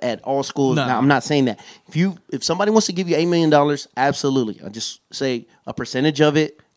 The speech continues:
Speaker 1: I think the, the bulk of it, you'll have still enough of, of eight million if you wanna cut that in half, you know, however percentage, I think, sh-, just to take care of 'em. Have something to fall back on.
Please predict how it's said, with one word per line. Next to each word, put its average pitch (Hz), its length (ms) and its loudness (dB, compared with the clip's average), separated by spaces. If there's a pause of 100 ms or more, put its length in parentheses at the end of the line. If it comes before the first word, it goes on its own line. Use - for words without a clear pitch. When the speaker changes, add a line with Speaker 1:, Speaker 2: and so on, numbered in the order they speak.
Speaker 1:
I 127 60 -6
think 127 280 -2
the, 113 200 -6 (180)
the 110 80 -6
bulk 123 340 0
of 135 180 2
it, - 180 -4 (220)
you'll 117 140 -6
have 131 180 0
still 139 320 0
enough 123 340 -4
of, - 300 -20
of 104 160 -16
eight 135 200 -14
million 127 480 0
if 113 140 -8
you 123 80 -4
wanna 120 220 -2
cut 131 200 -8
that 127 140 -4
in 120 60 -6
half, 117 180 -8
you 120 100 -6
know, 113 200 -6 (400)
however 135 280 -2
percentage, 131 380 -4
I 117 80 -6
think, 123 260 -6
sh-, - 120 -12
just - 420 -12
to 131 80 -14
take 131 200 -8
care 117 180 -6
of 101 80 -10
'em. 95 160 -14
Have 123 180 -8
something 143 220 -10
to - 40 -20
fall 135 140 -4
back 117 240 -8
on. 95 160 -14